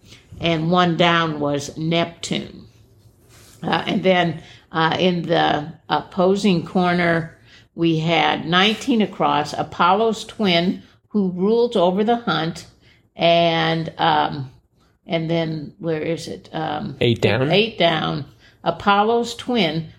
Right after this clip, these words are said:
Speaker 1: who rules over the hunt, and the answers were, uh, Artemis and Diana. And then in the lower left, we had, uh,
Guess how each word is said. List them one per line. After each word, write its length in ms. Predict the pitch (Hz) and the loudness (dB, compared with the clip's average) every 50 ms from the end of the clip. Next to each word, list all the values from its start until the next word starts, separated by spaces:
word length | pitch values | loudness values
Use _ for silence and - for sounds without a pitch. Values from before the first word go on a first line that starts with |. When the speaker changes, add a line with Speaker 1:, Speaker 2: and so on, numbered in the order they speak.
| _ _ _ | _ _ _
Speaker 1:
who 160 | 214 202 175 | -2 -2 0
rules 380 | 165 170 190 202 208 220 214 208 | 0 2 4 4 4 2 0 0
over 280 | - 180 185 185 208 | 2 2 2 2 2
the 120 | 214 262 214 | 2 2 2
hunt, 460 | 190 - 175 160 165 175 170 - - - - _ _ _ - _ _ _ _ | 2 2 2 2 2 0 -2 -4 -10 -18 -20 _ _ _ -20 _ _ _ _
and 320 | - 170 170 170 170 165 160 | 0 2 4 4 4 2 2
the 240 | 165 170 165 - - | 2 2 2 2 0
answers 1080 | 175 175 175 180 180 180 - 202 185 175 170 170 170 165 - - - - - - - - | 0 2 2 2 0 0 0 0 0 2 0 -2 -4 -6 -10 -14 -20 -18 -16 -16 -16 -12
were, 440 | - 160 160 170 165 160 165 160 - - | -6 -2 2 2 4 4 2 2 2 0
uh, 340 | 151 160 156 147 - - - - - - | 2 2 4 2 2 0 -6 -12 -6 0
Artemis 840 | - 170 185 185 - 214 190 196 214 226 220 - - - - - - - - _ _ - | 2 2 2 2 2 2 2 2 2 0 0 -4 -10 -14 -16 -18 -20 -20 -20 _ _ -2
and 640 | - 165 165 160 160 156 151 - - - - 175 - | 0 2 2 2 2 0 -2 -6 -8 -10 -10 -6 -2
Diana. 880 | - 165 147 151 156 - - 160 165 165 156 156 - - - - - - _ _ _ _ _ _ _ - - - - - - _ _ | 0 2 2 2 2 0 0 0 0 0 0 -2 -6 -10 -16 -20 -20 -20 _ _ _ _ _ _ _ -20 -20 -20 -20 -20 -20 _ _
And 180 | - 165 160 160 | -4 -2 0 0
then 160 | 170 165 160 | 2 2 2
in 120 | 160 156 156 | 0 0 0
the 100 | 160 156 | -2 -2
lower 800 | 156 165 180 202 - 262 294 262 190 170 170 160 151 160 160 - - - _ - - - _ - | 0 2 2 4 4 4 4 4 4 4 2 2 0 0 -4 -14 -20 -20 _ -20 -20 -20 _ -14
left, 720 | 165 160 165 170 165 156 151 160 180 - - - - - _ _ _ _ _ _ | -8 -2 2 2 2 4 2 0 -2 -4 -8 -14 -16 -18 _ _ _ _ _ _
we 220 | - 175 165 160 151 | -2 0 0 0 0
had, 640 | 156 170 170 156 151 151 151 147 147 151 - - - - | 0 0 2 2 4 4 4 4 2 2 0 -4 -4 -2
uh, 340 | 147 147 143 151 151 143 | -2 0 0 0 -2 -2